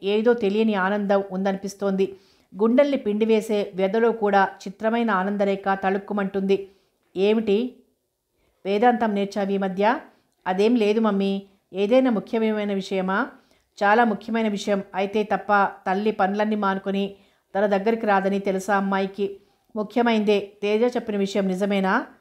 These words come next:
"ఏమిటది?" ఆశ్చర్యంగా చూసింది. సాధారణంగా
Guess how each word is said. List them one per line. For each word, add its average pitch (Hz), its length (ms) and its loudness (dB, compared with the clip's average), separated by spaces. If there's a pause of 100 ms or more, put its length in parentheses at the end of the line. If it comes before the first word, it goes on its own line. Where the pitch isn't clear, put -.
(280)
"ఏమిటది?" 220 600 0 (300)
ఆశ్చర్యంగా 196 680 0
చూసింది. 190 500 0 (1400)
సాధారణంగా 208 1000 4